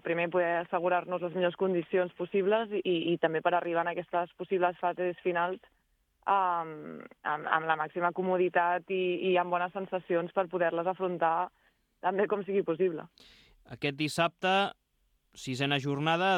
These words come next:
Speaker 2: d'aquesta fase d'ascens, torneu a jugar a casa, ho feu el dissabte a les quatre de la tarda contra el Viladecans, que és el, l'últim classificat, un equip que porta zero punts.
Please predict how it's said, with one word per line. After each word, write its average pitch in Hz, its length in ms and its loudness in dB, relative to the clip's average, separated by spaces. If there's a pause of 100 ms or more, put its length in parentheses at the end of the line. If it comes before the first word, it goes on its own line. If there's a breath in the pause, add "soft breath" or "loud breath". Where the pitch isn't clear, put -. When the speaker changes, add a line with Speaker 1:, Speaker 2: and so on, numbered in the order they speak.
Speaker 2:
d'aquesta 139 500 -2
fase 139 240 -4
d'ascens, 185 680 -2 (360)
torneu 143 320 0
a 156 80 2
jugar 151 240 2
a - 80 -10
casa, 196 320 0 (240)
ho 131 80 -6
feu 143 480 0
el 139 160 0
dissabte 139 400 -4
a - 20 0
les 143 140 -2
quatre 147 260 -2
de 139 140 0
la 139 80 2
tarda 170 400 -2
contra 143 460 2
el 131 360 -4
Viladecans, 127 800 -2 (460 soft breath)
que 131 180 2
és 131 160 -6
el, 147 340 4 (220)
l'últim 127 640 0
classificat, 123 680 -2
un 123 100 -4
equip 123 320 -10
que 147 100 2 (380)
porta 120 240 -2
zero 127 240 -2
punts. 120 360 -6